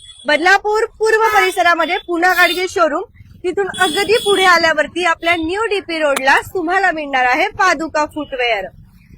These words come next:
तर पादुका फुटवेअर या शॉप मध्ये जे आहे, या शोरूम मध्ये यांच्या अनेक ब्रांचेस आहे आणि सर्वच ब्रांच मध्ये या ऑफर आता सुरुवात झालेली आहे.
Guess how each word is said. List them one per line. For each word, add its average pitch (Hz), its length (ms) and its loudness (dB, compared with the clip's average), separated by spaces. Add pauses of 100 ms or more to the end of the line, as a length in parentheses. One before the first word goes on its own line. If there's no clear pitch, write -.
तर 294 100 -4
पादुका 370 840 4
फुटवेअर 349 420 2
या 349 240 4
शॉप 330 220 2 (100)
मध्ये 330 180 -2
जे 320 120 0
आहे, 320 180 4
या 320 180 4
शोरूम 359 480 -2
मध्ये 320 300 4 (320)
यांच्या 370 400 -2
अनेक 392 300 -2
ब्रांचेस 349 440 0
आहे 330 260 4 (280)
आणि 320 220 0
सर्वच 359 460 2 (100)
ब्रांच 359 340 2
मध्ये 339 400 -2
या 349 380 4
ऑफर 302 280 0
आता 302 320 2
सुरुवात 269 420 2
झालेली 233 420 0
आहे. 214 220 0